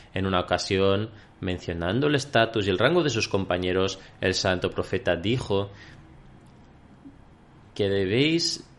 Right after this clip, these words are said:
tener miedo de Allah el Exaltado en lo referente a mis compañeros. No les hagáis objeto de vuestras burlas y reproches. Aquel que les quiera, lo hará como resultado de quererme a mí.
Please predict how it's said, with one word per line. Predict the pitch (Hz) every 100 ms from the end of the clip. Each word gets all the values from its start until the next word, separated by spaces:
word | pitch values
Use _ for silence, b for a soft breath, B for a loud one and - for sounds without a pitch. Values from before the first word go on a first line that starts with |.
| -
tener | - 98 107 101
miedo | 101 117 165 170
de | 120 107
Allah | 98 120 165
el | 151
Exaltado | 127 113 101 107 101 98 104 101
en | 101
lo | 98
referente | 98 - 92 95 98
a |
mis | 95 -
compañeros. | 98 92 90 92 104 98 87 - b b b b b -
No | 92 98 110 131
les | 135 127 120
hagáis | 107 113
objeto | 104 - 120 139 151
de | 123
vuestras | 113 - 110 92
burlas | 92 104 107 101 -
y | 98
reproches. | 95 104 101 98 87 - - B B B B
Aquel | 90 - 113 123
que | 123 104
les | 98 -
quiera, | 101 104 143 170 - - b b b b b - - - - - - - - - -
lo | 110 104 101
hará | 92 95 131 165
como | 156 135
resultado | 120 - 104 101 101 107
de | 104
quererme | 101 90 90 92 90
a |
mí. | 104 107 90